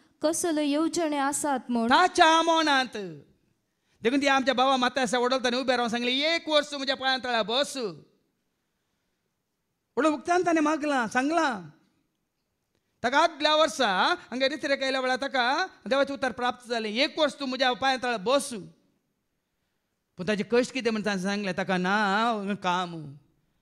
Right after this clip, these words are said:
Speaker 2: घर सांबाळूंक ताचे कडेन कांय नासलें, भांगर, मग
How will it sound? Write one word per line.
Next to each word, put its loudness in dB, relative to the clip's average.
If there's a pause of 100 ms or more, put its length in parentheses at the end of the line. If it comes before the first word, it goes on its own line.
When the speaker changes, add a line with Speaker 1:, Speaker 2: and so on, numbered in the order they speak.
(300)
Speaker 2:
घर 2
सांबाळूंक 0
ताचे -2
कडेन -2
कांय -4
नासलें, -2
भांगर, 0 (200)
मग 0